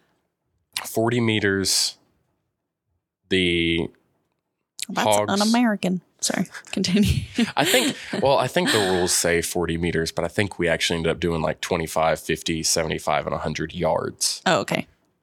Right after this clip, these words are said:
Speaker 1: Um, I'm honestly not sure.
Speaker 2: That makes more sense.
Speaker 1: I didn't have a rangefinder. I just went with,
Speaker 2: Yeah.
Speaker 1: I just held, held on the
Speaker 2: Uh,
Speaker 1: target
Speaker 2: looks
Speaker 1: and
Speaker 2: good. <laughs>
Speaker 1: it, it was fun. So you get ten shots.
Speaker 2: Okay.
Speaker 1: Um, there's two rows of five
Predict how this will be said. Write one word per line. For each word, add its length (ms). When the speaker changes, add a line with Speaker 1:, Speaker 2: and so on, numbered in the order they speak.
Speaker 1:
Um, 500
I'm 140
honestly 400
not 260
sure. 400
Speaker 2:
That 100
makes 220
more 120
sense. 140
Speaker 1:
I 80
didn't 180
have 120
a 40
rangefinder. 680
I 60
just 160
went 260
with, 280
Speaker 2:
Yeah. 160
Speaker 1:
I 60
just 220
held, 560
held 280
on 120
the 60
Speaker 2:
Uh, 40
Speaker 1:
target 440
Speaker 2:
looks 220
Speaker 1:
and 40
Speaker 2:
good. 260
<laughs> 40
Speaker 1:
it, 240
it 80
was 180
fun. 240
So 120
you 120
get 240
ten 200
shots. 600
Speaker 2:
Okay. 180
Speaker 1:
Um, 220
there's 480
two 200
rows 420
of 100
five 640